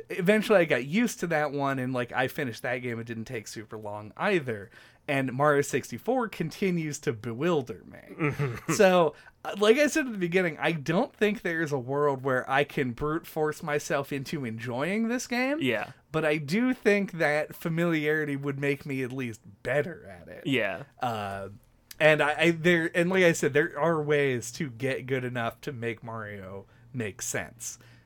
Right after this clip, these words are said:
Speaker 1: Uh, but I am not there, and every time that I try, it, the game breaks my desire
Speaker 2: Yeah.
Speaker 1: to. <laughs>
Speaker 2: I, I just find it really fascinating, 'cause, like, it was always, like, in, like, you get in your own head about, like, your opinions and just think everyone else thinks about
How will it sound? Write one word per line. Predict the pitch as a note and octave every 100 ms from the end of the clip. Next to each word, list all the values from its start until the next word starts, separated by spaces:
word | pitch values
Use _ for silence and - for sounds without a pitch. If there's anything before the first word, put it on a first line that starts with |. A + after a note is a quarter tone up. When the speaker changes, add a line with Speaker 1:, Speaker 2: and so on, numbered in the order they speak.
| _ -
Speaker 1:
Uh, | A2 F#2
but | A#2 B2 A2+ -
I | B2 C3+
am | B2+
not | C3 A#2+ B2
there, | B2 G#2+ A2
and | A2+ -
every | A2 C#3+ C3 D3 B2+
time | - B2+ C3 B2+
that | B2+
I | A2 A#2
try, | - C#3+ A#2 C3 E3+ G3 F#3
it, | D#3+ D3+ D#3+
the | D3
game | C3+ C3+ C3 B2+
breaks | C3 B2 B2 -
my | D3 A2+ A#2
desire | B2+ A2+ G#2+ G#2+ G#2
Speaker 2:
Yeah. | A2
Speaker 1:
to. | G#2 A#2 F#2+ C#3 -
<laughs> | D4
Speaker 2:
I, | D#3 -
I | F3+
just | D4
find | - E4+
it | C#4
really | E3 D3+
fascinating, | B2+ A#2 A2 A2 A#2+ G#2+ G2+ G2+ G2
'cause, | A#2
like, | C#3+ - - -
it | D#3+
was | F3
always, | B3 D#4+ C#4
like, | B3
in, | E3 C#3 D#3
like, | D3+ - - -
you | - E3
get | F3+ F#3
in | F#3
your | E3 C3
own | B2
head | A#2 A2+ A2+
about, | A#2 A2+ G#2+
like, | G#2+
your | A2 G#2
opinions | - A#2+ A#2+ B2 A#2+
and | A#2
just | A2 -
think | A2+ A2
everyone | G#2+ A2 A2
else | G#2+ G#2+
thinks | - G#2+ A2 C3
about | A#2+ -